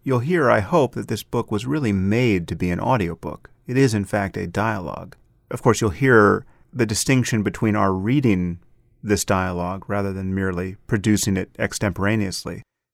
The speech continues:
But the fact that we're reading it allows us to be precise,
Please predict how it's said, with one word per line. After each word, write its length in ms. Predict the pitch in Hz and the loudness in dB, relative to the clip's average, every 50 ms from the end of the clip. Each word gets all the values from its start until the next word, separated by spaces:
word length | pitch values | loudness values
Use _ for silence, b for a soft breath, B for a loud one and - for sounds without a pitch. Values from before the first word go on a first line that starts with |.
| _ _ - | _ _ -4
But 220 | - 117 107 - | -4 -4 -2 -4
the 60 | - | -6
fact 360 | 110 - 151 151 151 147 - - | -4 0 0 2 2 0 0 -2
that 100 | 123 110 | 0 0
we're 120 | 110 104 | 2 2
reading 360 | 104 104 104 101 101 101 98 | 2 2 2 4 4 2 2
it 120 | 101 101 101 | 2 0 -4
allows 480 | 110 104 104 104 104 104 104 98 90 | -4 -4 -2 0 2 2 2 0 0
us 160 | 104 98 92 - | -2 -2 -2 -4
to 100 | - 104 | -6 -6
be 460 | 87 101 92 95 92 92 90 85 - _ _ _ | -4 -2 -2 -2 -2 -4 -6 -8 -10 _ _ _
precise, 680 | - 95 - - - 117 104 95 92 90 - - - | -8 -6 -2 0 2 2 2 0 -2 -6 -8 -8 -10